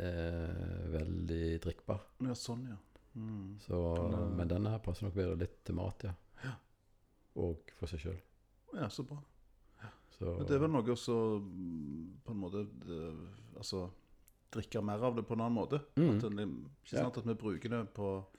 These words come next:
Speaker 2: til litt mer sånn hverdag, eller til mat, og at vi, sant?
Speaker 1: Ja, du kan liksom kjøre aperitiffen, og så kan du dra den inn i forretten, liksom.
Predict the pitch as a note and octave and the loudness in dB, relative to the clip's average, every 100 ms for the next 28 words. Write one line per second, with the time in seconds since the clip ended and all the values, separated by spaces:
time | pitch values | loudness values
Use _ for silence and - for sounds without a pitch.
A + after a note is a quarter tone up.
0 | - - _ - G2+ - G#2 G#2 G2+ F#2 | -20 -20 _ -6 -6 -2 -2 0 0 0
1 | F2 G2+ G#2 F#2+ G2 G2+ F#2 F#2 G2 - | 0 -2 -2 -2 -2 -2 0 0 -2 -2
2 | F#2 F2+ F#2 G#2 F#2+ - F#2+ F#2 A#2+ C#3 | -2 -2 -6 -10 -14 -8 -8 -2 4 6
3 | D#3+ E3 D#3 C3+ A#2+ - A2+ A2+ - G#2 | 6 6 4 6 6 8 8 8 6 6
4 | B2 - F#2+ G#2 - G#2+ G#2 G2 G2+ G2 | 6 6 4 4 4 2 2 6 10 12
5 | F#2 G2 F2+ - F2+ G2 - F2 F#2 | 12 8 6 4 6 4 4 0 0